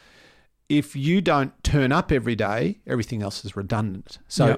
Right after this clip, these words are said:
Speaker 1: you guys are turning up every day. It's
Speaker 2: Yeah.
Speaker 1: like with the gym.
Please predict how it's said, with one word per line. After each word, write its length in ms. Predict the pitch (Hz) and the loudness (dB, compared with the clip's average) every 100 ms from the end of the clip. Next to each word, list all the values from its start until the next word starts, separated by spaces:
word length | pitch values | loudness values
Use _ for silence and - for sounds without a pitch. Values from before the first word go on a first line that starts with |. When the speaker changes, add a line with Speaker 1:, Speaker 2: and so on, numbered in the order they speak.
| - | 0
Speaker 1:
you 160 | 135 | 0
guys 220 | 139 120 113 | 2 2 0
are 60 | |
turning 460 | - - 127 107 104 | -4 0 2 2 -2
up 180 | 107 98 | -4 -4
every 200 | 92 98 | -6 -8
day. 180 | - - | -10 -12
It's 220 | - 131 131 | 0 0 2
Speaker 2:
Yeah. 80 | |
Speaker 1:
like 200 | 120 - | 0 0
with 180 | 120 113 | -2 -2
the 100 | - | -6
gym. 320 | 101 120 98 | -2 -2 -2